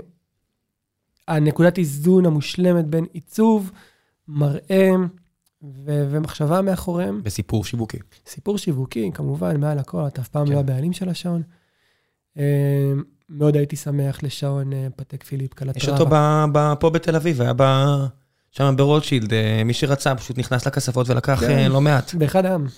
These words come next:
Speaker 2: באח-, <laughs> כן. הנה, גם מישהו אמר, "גם אני רוצה, אבל אני לא יכול לרכוש לעצמי, מה אני אעשה, מה אני אעשה?"
Speaker 1: <laughs>
Speaker 2: היי, שומר, אני צריך אות-, אני צריך כמה שעות פה בלעדיך,
Speaker 1: לגמרי.
Speaker 2: סבבה?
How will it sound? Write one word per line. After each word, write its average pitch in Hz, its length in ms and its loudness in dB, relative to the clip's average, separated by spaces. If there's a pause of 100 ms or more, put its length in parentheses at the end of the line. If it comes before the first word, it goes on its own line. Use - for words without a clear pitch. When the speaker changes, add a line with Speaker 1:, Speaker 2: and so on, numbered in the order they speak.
(100)
Speaker 2:
באח-, 135 260 2
<laughs> 539 160 -4
כן. 160 120 4 (840)
הנה, 175 280 0
גם 127 200 2
מישהו 156 200 4
אמר, 165 180 6
"גם 135 160 2
אני 151 120 6 (120)
רוצה, 156 180 2
אבל 120 160 -4 (160)
אני 135 80 -4
לא 165 60 2
יכול 175 180 0
לרכוש 160 320 0
לעצמי, 135 260 2
מה 127 160 4
אני 165 160 4
אעשה, 123 340 2
מה 139 180 4
אני 151 160 4
אעשה?" 143 280 2 (240)
Speaker 1:
<laughs> - 220 -20
Speaker 2:
היי, 156 140 4
שומר, 131 380 4 (760)
אני 147 60 2
צריך 151 220 0
אות-, 170 120 2
אני 143 120 6
צריך - 200 2
כמה 165 160 6
שעות 143 280 4
פה 165 80 2
בלעדיך, 131 360 4
Speaker 1:
לגמרי. 160 140 2
Speaker 2:
סבבה? 143 360 4